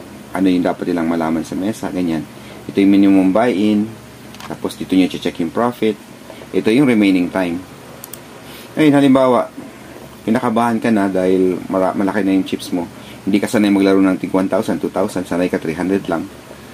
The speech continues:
pwede kang umalis sa mesa, o kaya hintayin mo matapos to, and then balik ka naman sa three six, pero fresh start na yun. Ah, magsi-zero out ulit yung mga panalo dito, magsi-zero out ito kasi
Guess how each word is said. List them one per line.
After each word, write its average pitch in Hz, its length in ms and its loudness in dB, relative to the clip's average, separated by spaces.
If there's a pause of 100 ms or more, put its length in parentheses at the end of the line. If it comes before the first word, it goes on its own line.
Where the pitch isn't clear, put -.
(320)
pwede 180 160 0
kang 233 160 4
umalis 143 320 6
sa 131 40 8
mesa, 110 360 2 (560)
o 139 80 2
kaya 139 160 2
hintayin 131 240 2
mo 135 160 8
matapos 110 480 0
to, 117 80 0 (640)
and 113 160 4
then 104 320 0
balik 110 240 2
ka 131 80 0
naman 123 240 4
sa 135 80 -4
three 120 160 0
six, - 480 -6 (240)
pero 104 240 2
fresh - 400 -4
start 98 240 -2
na 98 160 0
yun. 85 160 -4 (720)
Ah, 85 160 -4
magsi-zero 101 560 2
out 98 240 -2
ulit 95 160 -2 (160)
yung 87 240 -2 (160)
mga 78 320 -8
panalo 78 320 -4
dito, - 240 -10 (1120)
magsi-zero 85 480 -2
out 80 160 -2
ito 78 160 -8
kasi 87 480 -2